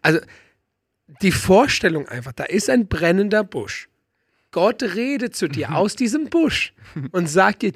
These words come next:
Speaker 1: „Du bist es, geh.“
Speaker 2: <laughs>
Speaker 1: Dann zu sagen, „Nee.
Speaker 2: Das ist verrückt.
Speaker 1: Nee,
Speaker 2: Das
Speaker 1: Herr,
Speaker 2: ist echt
Speaker 1: nee, mach ich nicht.“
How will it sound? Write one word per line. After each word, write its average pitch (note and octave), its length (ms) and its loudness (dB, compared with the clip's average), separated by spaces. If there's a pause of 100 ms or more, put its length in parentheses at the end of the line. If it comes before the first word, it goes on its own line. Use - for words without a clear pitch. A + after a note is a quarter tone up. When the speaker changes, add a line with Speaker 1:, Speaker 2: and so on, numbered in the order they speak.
Speaker 1:
„Du C4+ 240 6
bist D4+ 400 -2
es, D#3+ 240 -4 (140)
geh.“ A#3+ 360 0 (220)
Speaker 2:
<laughs> C3+ 180 -4 (500)
Speaker 1:
Dann A3+ 300 2
zu E4 160 2
sagen, G3+ 300 0 (200)
„Nee. D#3 280 -4 (360)
Speaker 2:
Das D3 220 -8
ist C3 100 -12
verrückt. A#2+ 400 -6
Speaker 1:
Nee, E3+ 160 4
Speaker 2:
Das D#3+ 180 4
Speaker 1:
Herr, F#3 160 6
Speaker 2:
ist - 100 -4
echt D3+ 120 6
Speaker 1:
nee, F3+ 120 6
mach A3 180 0
ich - 140 -8
nicht.“ D3 180 -6